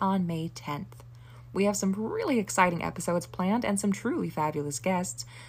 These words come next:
covering everything from pirates and ghosts to bootleggers and birth control.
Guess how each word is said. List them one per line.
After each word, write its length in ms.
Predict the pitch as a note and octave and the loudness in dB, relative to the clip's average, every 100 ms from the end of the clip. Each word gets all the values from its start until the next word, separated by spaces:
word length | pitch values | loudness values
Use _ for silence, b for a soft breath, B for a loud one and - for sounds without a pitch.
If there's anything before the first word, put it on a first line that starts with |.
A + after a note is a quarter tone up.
| B | B
covering 380 | - A3+ A3+ G#3+ | 6 8 6 4
everything 460 | G#3 A3 A#3 A#3 A3+ | 4 4 4 4 4
from 200 | G#3 F3 | 4 2
pirates 520 | - F#3 G3+ A3 - | 4 4 6 2 2
and 180 | G3 D#3+ | 0 0
ghosts 400 | E3+ G3 A#3 - | 2 2 2 -4
to 120 | - | -6
bootleggers 760 | D3+ - G#3 G3 G3 G#3 A#3 A3+ | -4 -2 -2 2 2 4 4 4
and 140 | G#3 | 4
birth 220 | E3+ D#3+ | 4 2
control. 480 | - D3 D3+ C#3+ C#3+ | -2 -4 0 0 -2